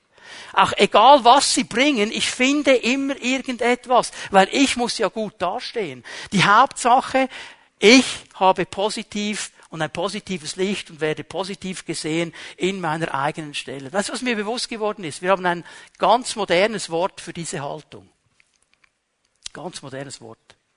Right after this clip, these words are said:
Situationsethik. Situationsethik. Was meine ich damit?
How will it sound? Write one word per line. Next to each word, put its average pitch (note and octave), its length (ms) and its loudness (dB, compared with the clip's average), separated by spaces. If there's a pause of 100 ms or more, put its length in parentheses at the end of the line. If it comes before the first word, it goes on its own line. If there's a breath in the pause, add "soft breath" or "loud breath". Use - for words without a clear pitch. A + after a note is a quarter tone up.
(520)
Situationsethik. C#3 1300 -14 (1120)
Situationsethik. C#3+ 1200 -12
Was B2+ 120 -18
meine D3 220 -8
ich - 120 -16
damit? B3 280 -16